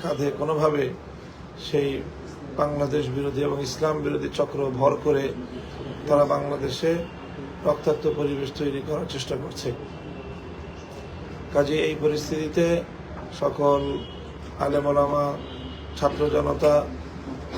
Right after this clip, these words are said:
এবং ধর্মপ্রাণ মুসলমানদের প্রতি আমাদের উদাত্ত আহ্বান থাকবে যে আমরা যেন উস্কানিতে পা না দিই। আমরা যেভাবে গত রাতে তাদের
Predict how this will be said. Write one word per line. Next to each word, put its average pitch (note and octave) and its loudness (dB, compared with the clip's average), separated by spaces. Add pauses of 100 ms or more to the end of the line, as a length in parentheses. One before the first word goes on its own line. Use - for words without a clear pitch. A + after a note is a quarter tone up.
(100)
এবং C#3+ 8 (120)
ধর্মপ্রাণ D3 6 (100)
মুসলমানদের D3+ 2
প্রতি C#3+ -2 (100)
আমাদের C#3 0
উদাত্ত D3 2
আহ্বান C3+ 2 (100)
থাকবে C3+ 2 (720)
যে C3 2 (100)
আমরা C3+ -2
যেন C#3 0 (100)
উস্কানিতে C#3 -2
পা D3 0 (100)
না D3 4
দিই। E3+ 2 (720)
আমরা C#3+ 2
যেভাবে D3+ 10
গত D3+ 4 (720)
রাতে D3 6 (640)
তাদের C#3 6